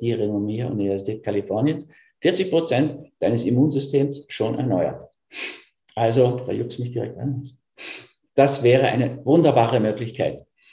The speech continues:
Du kannst aber sogar, also für manche ist es der leichtere Einstieg, Genussfasten, Wandern machen, wo du halt wenig wanderst. Ansonsten bei normalen Fasten, Wandern teilen wir das so in drei, vier Gruppen ein, dass jeder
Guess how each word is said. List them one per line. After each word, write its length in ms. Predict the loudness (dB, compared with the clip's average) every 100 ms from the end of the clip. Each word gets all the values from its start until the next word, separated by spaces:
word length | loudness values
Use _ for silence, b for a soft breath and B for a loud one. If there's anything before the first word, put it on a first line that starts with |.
| b -12
Du 100 | -4
kannst 380 | 0 0 0
aber 200 | 0 2
sogar, 420 | 4 4 6 6 6
also 360 | 4 0 -4 -10 -18 -20 _
für 100 | -6
manche 280 | -4 -2 -2
ist 140 | -2
es 120 | -4 -4
der 100 | 0
leichtere 440 | 0 0 -2 -4
Einstieg, 600 | -2 -4 -4 -4 -6 -4
Genussfasten, 920 | 0 4 4 2 -2 0 0 -2 -2
Wandern 360 | 0 2 0 0
machen, 460 | -4 -4 -6 -8 B B B B -10
wo 100 | -6
du 180 | -6
halt 220 | -6 -6 -2
wenig 460 | 2 4 4 4
wanderst. 600 | 0 0 0 -2 -6 -12
Ansonsten 640 | -8 -6 -6 -6 -8 -8 _
bei 120 | -6 -6 -8 -10
normalen 380 | -4 0 0 4
Fasten, 300 | 2 2 0
Wandern 260 | 4 4 4
teilen 240 | 2 4
wir 100 | 4
das 160 | 2 0
so 140 | -2
in 80 | 0
drei, 220 | -2 0
vier 140 | -2
Gruppen 280 | 0 -2 0
ein, 160 | -2 -2
dass 180 | -4 -6
jeder 340 | -6 -8